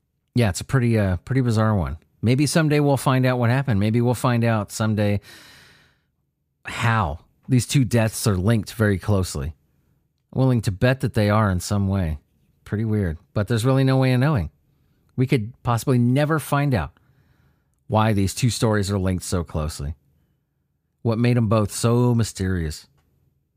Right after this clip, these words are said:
We'll probably never find Keith Reinhardt. I hope someday that we do. I hope someday that there's, somebody shed some light on this thing. Pretty, pretty bizarre stuff. So yeah, I'm gonna bookmark this, uh, website here.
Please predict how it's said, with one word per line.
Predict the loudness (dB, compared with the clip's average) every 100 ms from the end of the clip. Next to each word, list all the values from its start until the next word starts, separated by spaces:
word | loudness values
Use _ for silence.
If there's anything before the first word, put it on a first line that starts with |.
| _ _ _ _ -6
We'll | 0
probably | 2 2
never | 2 0
find | 0 0 0
Keith | -2 0
Reinhardt. | 0 -2 -2 0
I |
hope | 0 0
someday | 0 2 2
that | 2
we | 0
do. | 0 0
I | 0
hope | 0 0
someday | 0 2 0
that | 0 -2
there's, | -2 -4 -4 -14 -20 -20 -20 -20 -6
somebody | 0 2
shed | 2 0 2
some | 2
light | 2 2 2
on | 0
this | -2 -6
thing. | -8 -8 -16 _ _ _ _ _ _ _
Pretty, | -4 0 0 -2
pretty | -4 -6 -4
bizarre | -2 -2
stuff. | -4 -4 -4 -4 -8 _ _ _ _ _ _ _ _
So | -2
yeah, | 0 0 -2 -6 -4
I'm | 0
gonna | 2 0
bookmark | 0 -2 0 0 0
this, | -2 -4 -2
uh, | 0 0
website | 0 -2 -2 -2 -2
here. | -2 -2